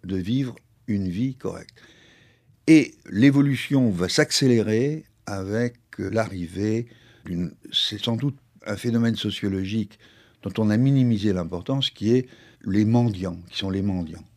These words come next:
Et ces mendiants vont envahir, et l'Hôtel-Dieu va devenir donc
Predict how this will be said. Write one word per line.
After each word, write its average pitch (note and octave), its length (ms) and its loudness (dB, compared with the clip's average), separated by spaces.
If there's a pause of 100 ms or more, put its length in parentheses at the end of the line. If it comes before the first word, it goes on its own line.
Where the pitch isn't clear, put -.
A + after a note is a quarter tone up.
(200)
Et - 60 -10
ces A#2 140 2
mendiants G#2+ 520 2
vont A#2 380 2 (460)
envahir, B2 800 0 (500)
et A2+ 260 2
l'Hôtel-Dieu B2 540 6
va F#2+ 140 2
devenir F2 680 -8 (460)
donc G#2 380 -2